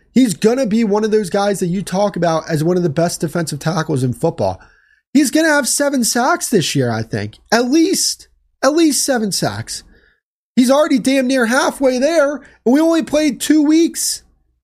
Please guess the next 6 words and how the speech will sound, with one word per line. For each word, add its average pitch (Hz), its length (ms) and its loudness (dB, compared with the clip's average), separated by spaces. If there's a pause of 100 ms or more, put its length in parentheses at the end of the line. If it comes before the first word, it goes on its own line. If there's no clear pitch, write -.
(260)
and 240 100 4
he's 262 140 2
halfway 220 460 0
there. 113 340 -4 (680)
Just, - 280 0 (120)
just - 220 -4